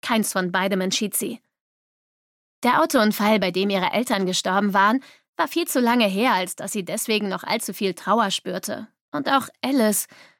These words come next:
Sie kappte die Gedanken. „Es gibt in Soho ein paar, denen ist das Alter ihrer Kunden egal“, hörte sie sich auf Kellys Frage antworten.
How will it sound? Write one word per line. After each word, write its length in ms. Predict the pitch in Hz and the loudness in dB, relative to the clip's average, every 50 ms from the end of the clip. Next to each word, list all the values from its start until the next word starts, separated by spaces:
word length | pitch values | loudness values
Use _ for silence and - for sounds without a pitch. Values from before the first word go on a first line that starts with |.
| _ _ _ _ _ _ _ _ _ _ _ _ _ _ _ | _ _ _ _ _ _ _ _ _ _ _ _ _ _ _
Sie 160 | - - 269 226 | -8 -8 -6 -4
kappte 360 | - 240 233 - - 185 170 | -2 -2 -2 -2 -2 -2 -2
die 100 | 175 165 | -2 -2
Gedanken. 540 | 190 175 190 185 - - - 220 269 - _ _ _ _ _ _ _ _ _ _ _ _ _ _ _ _ _ _ _ _ _ _ - | -2 -2 -2 -4 -4 -6 -8 -10 -10 -10 _ _ _ _ _ _ _ _ _ _ _ _ _ _ _ _ _ _ _ _ _ _ -8
„Es 260 | - 156 277 - - | -6 -4 -4 -2 -4
gibt 180 | 285 269 - | -4 -2 0
in 140 | 269 254 247 | 0 0 0
Soho 320 | - - 285 285 262 233 202 | 0 0 0 2 4 4 4
ein 220 | 180 185 196 196 | 4 4 2 0
paar, 360 | - 208 202 202 202 202 185 - _ - | 0 0 2 2 2 0 -2 -8 _ -8
denen 160 | 165 139 - | -6 -4 -4
ist 140 | 247 - - | -4 0 0
das 160 | 240 220 - | 0 0 0
Alter 320 | - - 214 240 247 240 202 | 0 0 0 0 0 0 0
ihrer 200 | 202 190 202 190 | 0 0 0 0
Kunden 300 | - 226 226 - 214 202 | 0 -4 -2 -2 -2 -2
egal“, 400 | 190 - 202 202 208 202 180 - _ _ _ _ _ _ _ _ _ _ _ _ _ _ _ _ - | 0 0 0 0 0 0 -2 -6 _ _ _ _ _ _ _ _ _ _ _ _ _ _ _ _ -8
hörte 260 | 269 254 233 - 220 | -8 -6 -4 -4 -4
sie 140 | 185 208 208 | -2 -2 -2
sich 220 | 185 208 - - 180 | -2 -2 -2 -2 -4
auf 120 | 170 - | -4 -6
Kellys 380 | - - 196 208 214 196 - - | -4 -2 0 0 0 0 -2 -2
Frage 340 | - 190 185 196 185 180 | 0 2 2 2 2 0
antworten. 640 | - 202 202 185 - 196 185 190 - - 185 - - | 0 0 -2 0 0 0 -2 0 -2 -4 -6 -6 -8